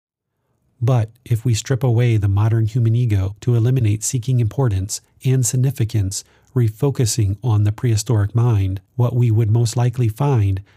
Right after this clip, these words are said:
is that prehistoric human beings had no such desire or interest to understand their significance or importance on this planet, because all they cared about is existing.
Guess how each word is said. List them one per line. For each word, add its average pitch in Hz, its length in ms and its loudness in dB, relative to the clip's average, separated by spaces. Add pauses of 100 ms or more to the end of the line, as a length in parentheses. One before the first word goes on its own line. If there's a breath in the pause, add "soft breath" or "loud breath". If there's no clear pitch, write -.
(140 soft breath)
is 123 140 0
that 107 180 -4
prehistoric 120 640 -2
human 127 240 0
beings 110 520 -2
had 120 200 0
no 120 200 2
such 120 320 -2
desire 110 680 0
or 107 280 -4
interest 113 600 -4
to 120 160 -4
understand 110 760 0
their 101 200 0
significance 110 1040 -2
or 117 340 0
importance 104 720 -2
on 107 220 0
this 104 140 0
planet, 113 440 -2 (520 loud breath)
because 120 300 -2
all 131 240 0
they 131 120 2
cared 147 300 0
about 98 340 0 (340)
is 101 440 0 (160)
existing. 104 720 -2